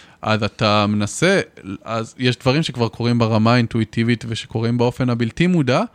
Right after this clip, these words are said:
ו-, זה בסופו של דבר מבורך, שהרבה דברים שעוברים לך לאיזשהו תהליך בלתי מודע, ואתה תמיד יכול לעצור ולהתעכב ולהריץ לאחורה את הקלטת ולהתעכב עליהם, וברגיל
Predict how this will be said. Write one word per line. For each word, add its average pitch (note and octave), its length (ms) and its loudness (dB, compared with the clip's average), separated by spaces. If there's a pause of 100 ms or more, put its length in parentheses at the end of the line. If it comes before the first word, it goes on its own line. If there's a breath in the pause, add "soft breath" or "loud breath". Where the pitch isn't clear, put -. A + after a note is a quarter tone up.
(680 loud breath)
ו-, A2 1080 0 (400)
זה A2+ 260 -6
בסופו A#2+ 280 -4
של D#3+ 60 -2
דבר F#3 260 2
מבורך, D#3 640 2
שהרבה A2+ 500 0
דברים A2+ 500 2
שעוברים A2 1040 0
לך A#2+ 260 0
לאיזשהו A#2 380 0
תהליך A2+ 480 -2
בלתי B2 320 -2
מודע, A#2 380 0
ואתה C3 160 -6
תמיד C3 300 -2
יכול B2+ 300 -2
לעצור C3+ 460 0
ולהתעכב A#2 500 -4
ולהריץ A2+ 480 -2
לאחורה B2+ 360 0
את B2 100 -4
הקלטת B2 540 -2
ולהתעכב A#2+ 520 -2
עליהם, F3 280 0 (540 loud breath)
וברגיל A2 540 2